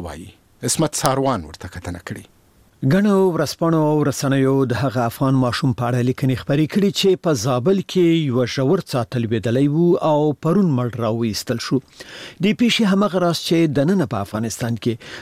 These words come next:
Speaker 2: د ډېرو خلکو پام ځان ته اړولی، د نړیوالو مطبوعاتو پام یې هم ور اړولی دی. د حیدر په نوم دا شپږ کلن ماشوم درې ورځې په پنځه ویشت متره ژوره څاه کې بند و.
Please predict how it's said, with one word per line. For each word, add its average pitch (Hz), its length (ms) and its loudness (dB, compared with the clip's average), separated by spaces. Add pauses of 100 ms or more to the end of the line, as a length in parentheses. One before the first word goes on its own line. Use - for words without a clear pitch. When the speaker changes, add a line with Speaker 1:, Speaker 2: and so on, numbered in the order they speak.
(180)
Speaker 2:
د 185 160 4
ډېرو 226 200 2 (100)
خلکو 131 320 -6 (120)
پام 120 240 0
ځان 113 260 -2
ته 113 60 -2 (160)
اړولی، 113 400 0 (420)
د - 20 8 (220)
نړیوالو 175 540 2 (120)
مطبوعاتو 120 580 -4 (100)
پام 120 200 -4
یې 104 140 -2
هم 156 160 2 (280)
ور 131 140 -2 (120)
اړولی 135 440 0
دی. 113 80 -6 (880)
د 185 160 4 (100)
حیدر 170 380 -2
په 160 120 0
نوم 151 160 0 (100)
دا 135 80 0 (100)
شپږ 131 320 -6
کلن 127 260 0
ماشوم 202 380 2 (140)
درې 208 200 4
ورځې 120 320 -4 (400)
په 196 380 2
پنځه 175 240 0 (100)
ویشت 131 240 -2
متره 120 320 -6
ژوره 107 400 -2
څاه 110 200 -2
کې 123 220 -2
بند 98 280 -4
و. - 80 -12